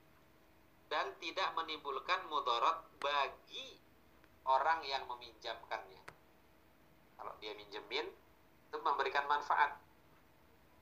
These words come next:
ya. Dan, eh,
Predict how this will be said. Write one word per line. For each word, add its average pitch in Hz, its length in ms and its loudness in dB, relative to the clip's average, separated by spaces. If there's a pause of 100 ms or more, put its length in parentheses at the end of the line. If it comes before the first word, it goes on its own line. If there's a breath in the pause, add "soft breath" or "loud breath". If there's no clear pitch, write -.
(580)
ya. 104 200 -8 (2750)
Dan, 151 220 4 (1300)
eh, 160 460 2